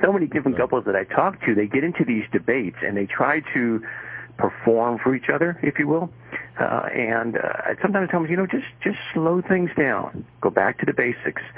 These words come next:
Speaker 1: All your spouse needs to know, particularly your wife, she needs to know that I love you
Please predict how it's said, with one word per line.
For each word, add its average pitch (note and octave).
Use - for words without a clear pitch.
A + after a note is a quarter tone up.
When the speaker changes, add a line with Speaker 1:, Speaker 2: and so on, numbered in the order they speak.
Speaker 1:
All G#2+
your F3+
spouse C3+
needs B2+
to -
know, G2+
particularly C#3+
your D3
wife, D3
she A#2+
needs C#3+
to D#3+
know G2+
that -
I D2+
love A2+
you E3